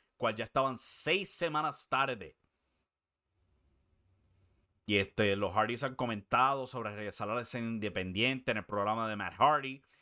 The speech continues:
etcétera. Si esto llega a ser verdad, coño, de verdad que pinta interesante el asunto del despido de Jeff Hardy, lo que él hizo aquel día en ese house show en Texas,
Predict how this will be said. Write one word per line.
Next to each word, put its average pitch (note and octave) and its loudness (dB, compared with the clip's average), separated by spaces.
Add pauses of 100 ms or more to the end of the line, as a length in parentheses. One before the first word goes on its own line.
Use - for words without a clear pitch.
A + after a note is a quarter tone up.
(160)
etcétera. C3+ 0 (1040)
Si - 4
esto E3+ 4
llega A#3 2
a A#3+ -6
ser B3 -2
verdad, B2+ 0 (1300)
coño, E3 8
de A#2 2
verdad A#2 -2
que D#3 0
pinta E3 -2 (300)
interesante C#3+ 0
el C3 2
asunto B2 -4
del C#3 -2
despido B2+ 0
de C3 -2
Jeff A2+ -8
Hardy, C#3 0
lo A#2 -6
que A2+ -6
él A2 -4
hizo B2+ -4
aquel B2+ -4
día B2+ 0
en B2 -4
ese A#2 -6
house A#2+ -2
show A#2+ -4
en F#2+ -8
Texas, - -6